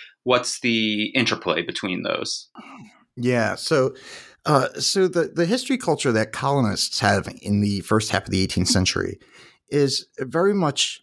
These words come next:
Speaker 2: part of their inheritance, right, from the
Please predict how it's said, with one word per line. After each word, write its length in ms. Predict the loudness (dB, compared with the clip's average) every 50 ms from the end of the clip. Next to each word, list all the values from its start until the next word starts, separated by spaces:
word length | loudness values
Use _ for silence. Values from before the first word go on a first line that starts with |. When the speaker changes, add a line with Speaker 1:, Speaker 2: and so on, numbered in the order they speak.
| _ -6
Speaker 2:
part 320 | 0 2 4 4 4 2
of 220 | 0 0 0 -4 -8 _ _ -4
their 460 | 0 2 2 4 4 4 2 0 -2 -6 -10 -20 _ _ -2
inheritance, 880 | -2 -2 0 2 2 2 2 2 0 -4 -8 -4 -2 0 0 0 -2 -8 _ _ -2
right, 300 | 0 2 2 0 0 -2
from 240 | -2 0 0 2
the 320 | 2 2 2 0 0 -2